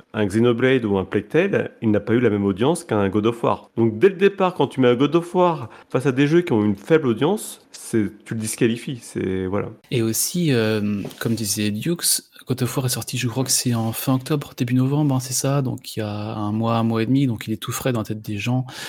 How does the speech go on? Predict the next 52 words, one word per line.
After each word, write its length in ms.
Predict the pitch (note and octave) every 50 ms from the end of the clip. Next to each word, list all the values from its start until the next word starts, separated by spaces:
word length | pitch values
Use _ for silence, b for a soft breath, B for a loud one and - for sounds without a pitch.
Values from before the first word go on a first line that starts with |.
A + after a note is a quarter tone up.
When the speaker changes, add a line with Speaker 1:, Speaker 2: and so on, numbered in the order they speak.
| B B B B -
Speaker 2:
euh, 360 | G2 G2 G2 G2 F#2+ F#2 F#2+
journalistes 460 | F#2+ G2 A2+ A2 A2+ A2+ A2 - - - -
et 80 | G2+
joueurs. 420 | G2+ G2+ A2+ C3 D3 C#3+ - - B B B B B B B B B B
S'il 160 | - - - B2+
était 80 | C#3
sorti 440 | - - C3 - - - D#3 D3+ C#3+
comme 200 | - - C#3 C3
en 80 | B2+ B2
début 160 | B2 A#2+ B2
d'année, 200 | B2 C3 C3+ C3+
comme 180 | - B2 A2 G#2+
un 100 | G#2 G2+
fameux, 440 | - - A#2 A2 A2 A2+ A2+ A2+ A2
fameux 320 | - - A2 A2 A2 A2+
Horizon, 440 | - B2 A#2+ B2 B2 A#2+ B2+ C3+ B2+ B2+ -
Forbidden 340 | - - A2+ G#2 G#2 G2+ G#2+
West, 440 | B2+ D#3+ - - - - - - _ _
qui 120 | - - A2+
lui, 180 | A2 B2 B2+ B2+
par 200 | - G#2 G2 -
contre, 200 | - C3 C3 C3 -
là, 120 | A2+ A#2
il 80 | A2+ A2
est 40 | G#2+
passé 320 | - G#2 - - - A2+
complètement 300 | - - - B2+ - G#2+
à 40 | G2+
côté, 320 | - B2 B2+ - A2+ G2 F#2
hein, 60 | F#2 -
il 80 | - G#2+
a 40 | G2+
absolument 300 | G2+ - - A#2+ A#2 A2+
rien 160 | A#2+ A#2 A2+
eu. 140 | G#2 G#2 B B B B B B B B B _ -
Je 100 | C3 -
dis 100 | - C3
pas 140 | B2+ - F3+
que 60 | E3+
God 120 | D3 C3
of 100 | B2+ A#2 C3
War 80 | B2 B2+
est 60 | B2
un 40 | A#2
mauvais 200 | A2 A2 G#2+ G#2
jeu, 160 | G#2 G2+ F#2 - _
je 140 | _ - A#2
dis 240 | A2 A#2 C#3 C#3+ C#3 - _ -
que 80 | - - _ -
sa 720 | - - - - - B2 A2+ G#2+ G#2 G2+ G2 G2 G2 G2 G2
faible, 520 | - - - - - D3 C#3+ C3+ C3 A#2+
euh, 400 | A#2+ A2+ G#2+ G#2 G2+ G2+ G2 G2